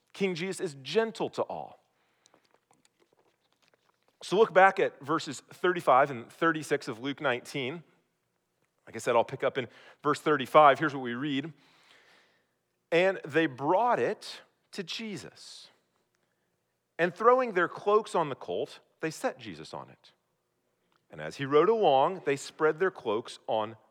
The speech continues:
the road." You see, throwing cloaks onto the road was a kind of a symbolic gesture to say, "We see that you are royalty,"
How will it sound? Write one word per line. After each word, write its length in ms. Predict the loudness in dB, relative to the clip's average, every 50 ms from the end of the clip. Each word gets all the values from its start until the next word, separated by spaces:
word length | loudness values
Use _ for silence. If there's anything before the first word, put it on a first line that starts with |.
| _ _
the 80 | -10 -6
road." 420 | -2 0 0 0 0 -2 -4 -10 -16 _ _ _ _ _ _ _ _ _ _ _ _ _ _ _ _ _ _ _ _ _ _ _ _ _ _ -16
You 40 |
see, 240 | -12 -10 -8 -10 -10 -12 _ _ _ _
throwing 500 | -2 6 8 8 8 8 6 4 2 -2 -8 -14
cloaks 400 | -12 -2 6 8 8 8 8 6
onto 320 | 2 4 4 4 4 4 0
the 100 | 0 0
road 360 | 2 4 6 6 6 4 2
was 160 | -2 0 0
a 100 | 0 0
kind 220 | 0 -2 -2 0 2
of 60 | 0
a 60 | 0
symbolic 800 | -2 -6 -8 -2 0 0 0 4 6 8 8 8 8 6 4 0
gesture 460 | 0 2 2 2 2 -2 -8 -8 -8
to 80 | -8
say, 160 | -4 -4 -4 -4
"We 220 | -4 -6 -8 -6
see 380 | -6 -4 -4 -4 -4 -4 -4 -4
that 120 | -4 -6
you 220 | -6 -6 -2 4 6
are 180 | 6 6 6 2 -2 -10 -20 _ _
royalty," 720 | -6 -2 2 4 6 6 6 6 4 2 -2 -4 -10 -10